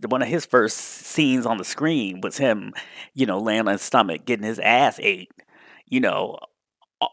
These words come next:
on T V. So I'm saying, like, that's, you know, not every straight boy is going to make his big T V debut getting his ass ate.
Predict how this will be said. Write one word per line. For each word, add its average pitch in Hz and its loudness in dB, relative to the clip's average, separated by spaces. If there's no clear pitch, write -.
on 110 6
T 120 0
V. 135 0
So - -2
I'm - -6
saying, 113 -2
like, 107 0
that's, - 2
you 147 -4
know, - -6
not 135 4
every 120 2
straight 107 2
boy 98 0
is 98 -10
going 101 -8
to - -8
make 107 2
his 104 -2
big 92 -4
T 117 -2
V 98 -6
debut 92 -4
getting 95 -4
his 95 -8
ass - -4
ate. - -6